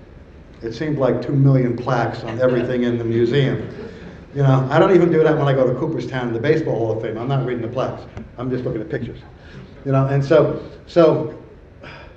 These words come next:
it was miraculous how God got me through that. Then we walk out into the gardens area. Lots of gardens, lots of stuff. Lego things. If you saw my Facebook thing, there's Lego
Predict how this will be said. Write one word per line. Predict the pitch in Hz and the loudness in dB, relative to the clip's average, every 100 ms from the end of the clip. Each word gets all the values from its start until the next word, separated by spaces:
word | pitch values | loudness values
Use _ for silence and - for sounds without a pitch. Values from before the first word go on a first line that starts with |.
| - - - - - - - - - - | -20 -20 -20 -20 -20 -20 -20 -20 -20 -2
it | 160 | 2
was | 160 139 | 2 2
miraculous | 151 160 175 170 151 135 | 4 4 4 2 0 0
how | 151 143 135 - - | 0 0 0 -6 -4
God | 139 131 131 | 0 0 0
got | 135 123 | -2 -4
me | 113 | -4
through | 175 117 | -2 -2
that. | 110 - - - - - - - - - - - | -4 -10 -16 -20 -20 -20 -20 -20 -20 -20 -16 0
Then | 175 | 2
we | 196 | 4
walk | 175 170 160 | 4 4 4
out | 156 147 | 4 4
into | 139 139 | 0 -2
the | 123 | -4
gardens | 120 147 139 98 - - 104 | -2 0 0 -2 -8 -16 -14
area. | 107 90 85 - | -12 -12 -14 -6
Lots | 123 135 131 | -4 -2 -4
of | 117 | -4
gardens, | 110 104 - - | -4 -6 -10 -8
lots | 120 120 | -8 -8
of | - | -12
stuff. | 113 90 - - - - - - - - | -12 -12 -16 -20 -20 -20 -20 -20 -20 -4
Lego | 139 135 120 - | 0 2 2 0
things. | 107 90 - | -6 -8 -16
If | - 104 | -16 -14
you | 104 | -12
saw | - 120 | -6 -4
my | 120 | -4
Facebook | 113 120 117 107 113 | -2 -2 -2 -4 -4
thing, | 113 | -6
there's | 107 107 | -6 -4
Lego | 120 113 - - | -2 0 -2 -6